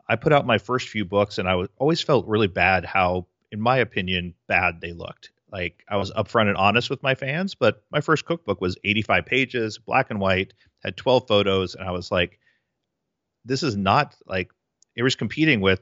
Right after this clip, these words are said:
Thomas Keller's Under Pressure cookbook, which was three hundred pages with three-star Michelin recipes in it, with full-page glossy photos.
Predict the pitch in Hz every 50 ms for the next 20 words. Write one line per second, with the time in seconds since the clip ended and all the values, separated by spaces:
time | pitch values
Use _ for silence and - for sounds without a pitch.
0 | _ _ _ - 117 107 101 92 - - 107 101 101 98 95 92 90 - - -
1 | 104 95 90 87 - 117 107 98 - 85 - - - - _ - - - _ _
2 | _ - - - - 90 - - - 110 98 98 101 92 90 - - 98 95 92
3 | 90 90 87 - 95 90 82 _ _ _ _ _ _ - - 110 101 - - -
4 | 95 90 90 92 90 - 95 87 80 87 107 127 - - - - 64 - - -
5 | - 87 - - - _ - 98 95 _ _ _ _ _ _ _ _ - 131 104
6 | 92 - 110 98 92 90 - - 107 92 90 - - 104 - - 170 185 127 110
7 | - - - - 92 - -